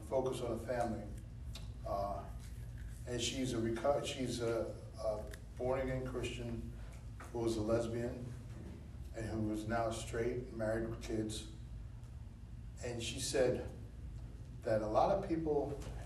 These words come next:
in the church, I wish they would, you know, they said they were giving me the gospel. You know, they told me about hell, they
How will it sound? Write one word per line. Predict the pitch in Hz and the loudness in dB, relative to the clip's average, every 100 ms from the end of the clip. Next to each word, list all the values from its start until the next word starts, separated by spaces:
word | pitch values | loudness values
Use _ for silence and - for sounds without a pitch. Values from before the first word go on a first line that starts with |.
| - - | -6 -6
in | 120 117 | -6 -6
the | - | -4
church, | - 135 - - 110 | 0 0 0 -2 -2
I | |
wish | 135 165 - | 0 -2 0
they | 208 | 0
would, | 120 113 - - - | 0 -2 -4 -8 -4
you | 120 | 0
know, | |
they | 110 113 | 2 0
said | - 156 | 6 6
they | 147 | 8
were | 131 | 4
giving | 127 131 131 | 4 2 2
me | 127 | 2
the | 117 | 2
gospel. | 123 117 110 - 95 - - - - - - - - - - | 6 6 4 0 -6 -6 -8 -8 -8 -8 -8 -10 -10 -8 -6
You | 113 | -2
know, | 110 | 0
they | 107 | 0
told | - 151 151 | 2 4 4
me | |
about | 147 - 110 107 | 4 4 2 0
hell, | 110 110 110 110 107 | 2 4 4 2 0
they | - | -2